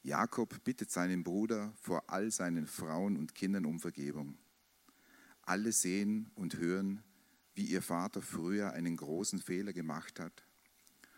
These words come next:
und sich jetzt dafür entschuldigt. Und Happy End sei Dank, sie erleben, wie Jesa-, wie Esau seinem Bruder vergibt.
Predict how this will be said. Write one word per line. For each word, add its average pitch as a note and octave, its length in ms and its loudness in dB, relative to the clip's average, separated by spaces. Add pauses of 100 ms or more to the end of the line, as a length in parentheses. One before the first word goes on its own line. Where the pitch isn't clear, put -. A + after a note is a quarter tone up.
(160)
und F2+ 160 -2
sich D#2+ 160 -6
jetzt - 480 -2
dafür F2+ 300 0
entschuldigt. F#2 720 -4 (1300)
Und E2 200 -4
Happy G2 260 2
End G2 220 2
sei E2 200 0
Dank, F2 420 -2 (840)
sie - 160 -2
erleben, F#2 560 2
wie F2 80 -2
Jesa-, D#2 500 -4 (160)
wie F2 320 -2
Esau G#2+ 400 -2 (400)
seinem F2 340 2
Bruder F#2+ 300 2
vergibt. - 640 -6